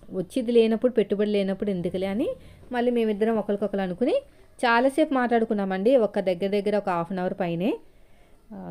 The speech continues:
కొంతసేపు అలా మాట్లాడుకుంటే ఏంటంటే రిలీఫ్గా అనిపిస్తది. ఒకటే ఫీల్డ్ కదా మేము ఉంటుంది. ఇప్పుడు నా,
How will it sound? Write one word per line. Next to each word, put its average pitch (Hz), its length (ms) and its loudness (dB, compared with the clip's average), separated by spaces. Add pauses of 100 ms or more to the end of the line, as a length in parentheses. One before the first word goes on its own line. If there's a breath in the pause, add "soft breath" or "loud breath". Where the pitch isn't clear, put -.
కొంతసేపు 262 400 4
అలా 262 140 4
మాట్లాడుకుంటే 247 680 2
ఏంటంటే 226 520 0 (960)
రిలీఫ్గా 240 540 2
అనిపిస్తది. 226 500 0 (180)
ఒకటే 214 380 4 (460)
ఫీల్డ్ 214 400 2
కదా 185 260 0
మేము 175 240 -2
ఉంటుంది. 170 400 -2 (1040 soft breath)
ఇప్పుడు 254 220 -2
నా, 254 140 2